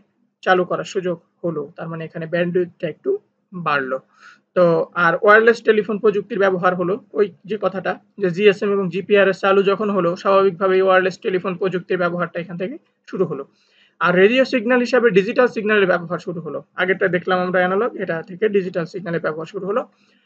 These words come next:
আর উচ্চ গতির সিগন্যাল ফ্রিকোয়েন্সি। আর অডিওর জন্য ডিজিটাল মডুলেশনের ব্যবহার ছিল। এখানে অডিও, উম, ডিভাইস ব্যবহার শুরু হয়।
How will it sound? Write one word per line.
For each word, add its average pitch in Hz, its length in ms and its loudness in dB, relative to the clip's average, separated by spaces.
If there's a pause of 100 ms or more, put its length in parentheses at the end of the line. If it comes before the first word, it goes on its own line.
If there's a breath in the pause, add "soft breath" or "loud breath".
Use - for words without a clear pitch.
(160)
আর 180 140 0
উচ্চ 240 260 -2
গতির 247 280 4
সিগন্যাল 208 340 2
ফ্রিকোয়েন্সি। 180 580 2 (920)
আর 170 160 2
অডিওর 208 440 8
জন্য 262 260 6
ডিজিটাল 220 400 4
মডুলেশনের 202 600 4
ব্যবহার 165 400 -2
ছিল। - 240 -12 (420)
এখানে 190 300 -2
অডিও, 190 600 6 (140)
উম, 185 340 -2
ডিভাইস 170 340 2
ব্যবহার 160 300 -2 (260)
শুরু 185 200 -2
হয়। 190 180 2